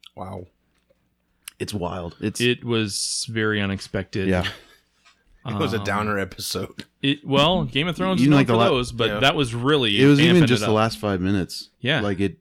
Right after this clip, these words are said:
Speaker 2: or maybe ten. Like, it didn't take that long.
Speaker 1: Mm.
Speaker 2: It was just
Speaker 3: Mm-hmm.
Speaker 2: like, there's definitely tension. You're like, "Oh, they're about to fight." And it's just like, Oh,
Speaker 3: Something's
Speaker 2: no.
Speaker 3: gonna happen,
Speaker 2: Just
Speaker 3: and
Speaker 2: a
Speaker 3: then,
Speaker 2: slaughter.
Speaker 3: oh, that happened.
Speaker 2: Yeah.
Speaker 3: You know, it was crazy.
Speaker 1: Yeah.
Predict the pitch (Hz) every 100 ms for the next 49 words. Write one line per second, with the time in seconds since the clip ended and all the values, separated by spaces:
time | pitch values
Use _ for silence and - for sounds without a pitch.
0 | - 104 92 107 98 - 101 92 71 95
1 | 92 87 98 95 - 92 82 87 73 85
2 | 117 92 - 90 117 101 90 - - _
3 | _ 107 113 131 131 113 107 107 120 117
4 | 95 87 90 87 82 - - 90 90 -
5 | 90 87 82 - 90 82 69 65 - 78
6 | 117 139 - 208 139 139 143 127 117 117
7 | 113 113 - 104 85 82 92 113 127 101
8 | 92 87 80 90 98 80 98 95 107 110
9 | 101 - 98 92 95 92 - _ _ _
10 | _ - 85